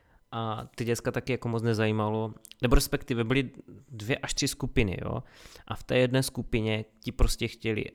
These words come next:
Apple, protože to byla značka prestiže, to je drahý telefon, že chcou ukázat, že na to mají.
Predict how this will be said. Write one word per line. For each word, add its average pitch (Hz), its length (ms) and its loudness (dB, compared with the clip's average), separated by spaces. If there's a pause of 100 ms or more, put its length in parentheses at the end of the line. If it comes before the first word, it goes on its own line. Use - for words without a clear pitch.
(140)
Apple, 113 400 0
protože 110 440 -2
to 110 100 -4
byla 107 200 0
značka 101 400 -4
prestiže, 107 540 -2
to 101 120 -6
je 95 80 -2
drahý 104 280 -2
telefon, 107 460 -4
že 110 120 -8
chcou - 200 -2
ukázat, 104 460 -2
že 107 100 0
na 104 80 -2
to 117 160 -2
mají. 113 340 -4